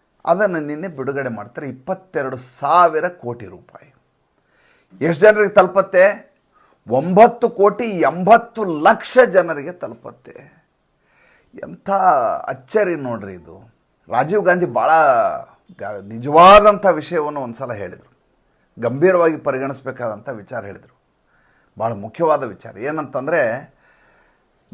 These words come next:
ದಿಲ್ಲಿಯಿಂದ ಒಂದು ರೂಪಾಯಿಯನ್ನು ನಾವು ಅಲ್ಲಿ ಹಾಕಿದರೆ ಜನರಿಗೆ ತಲುಪಲಿ ಅಂತ, ಅದು ಬಂದು ಮುಟ್ಟೋ ಹೊತ್ತಿಗೆ ಹದಿನಾಲ್ಕು ಪೈಸೆ ಆಗಿರುತ್ತೆ ಅಂತ ಹೇಳಿದ್ರು. ಅಂದರೆ ಮಧ್ಯವರ್ತಿಗಳು ಎಂಬತ್ತಾರು ಪೈಸೆ ತಿಂದು ಹಾಕಿಬಿಡ್ತಾರೆ ಅಂತ. ಈಗ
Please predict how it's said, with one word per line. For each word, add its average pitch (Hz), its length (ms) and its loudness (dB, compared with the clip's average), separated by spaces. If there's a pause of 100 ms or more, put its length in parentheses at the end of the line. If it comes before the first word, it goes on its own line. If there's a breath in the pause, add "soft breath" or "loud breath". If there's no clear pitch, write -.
(120)
ದಿಲ್ಲಿಯಿಂದ 208 420 4
ಒಂದು 175 340 6
ರೂಪಾಯಿಯನ್ನು 156 440 2
ನಾವು 135 200 -2
ಅಲ್ಲಿ 110 520 -4 (1400)
ಹಾಕಿದರೆ 139 920 -2
ಜನರಿಗೆ 120 380 -4
ತಲುಪಲಿ 123 380 -6
ಅಂತ, 101 240 -8 (580)
ಅದು 117 160 -10
ಬಂದು 135 260 -4
ಮುಟ್ಟೋ 135 260 -8
ಹೊತ್ತಿಗೆ 127 460 -6
ಹದಿನಾಲ್ಕು 151 640 -4
ಪೈಸೆ 123 360 -8
ಆಗಿರುತ್ತೆ 98 460 -8
ಅಂತ - 160 -20
ಹೇಳಿದ್ರು. - 240 -20 (640)
ಅಂದರೆ 143 200 0
ಮಧ್ಯವರ್ತಿಗಳು 147 800 2
ಎಂಬತ್ತಾರು 135 600 0
ಪೈಸೆ 123 280 -12
ತಿಂದು 156 300 -10
ಹಾಕಿಬಿಡ್ತಾರೆ - 500 -16
ಅಂತ. - 160 -20 (1300)
ಈಗ 175 180 2